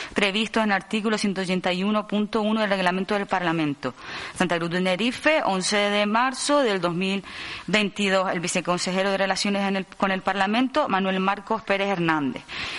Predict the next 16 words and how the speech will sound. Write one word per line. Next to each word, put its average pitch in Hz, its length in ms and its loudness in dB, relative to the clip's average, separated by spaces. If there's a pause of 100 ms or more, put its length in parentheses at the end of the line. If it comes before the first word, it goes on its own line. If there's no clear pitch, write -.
(140)
Y 247 140 2
la 220 140 2
pregunta 220 600 2
es, 196 160 0 (440)
eh, 185 560 2 (380)
mm, 175 580 0 (300)
¿cuándo 233 360 2
piensa 254 420 2
este 240 260 0
grupo 226 280 0
de 220 120 2
gobierno 208 760 0 (520)
ejecutar 196 580 0
el 202 100 -4
proyecto 202 600 0
de, 190 420 0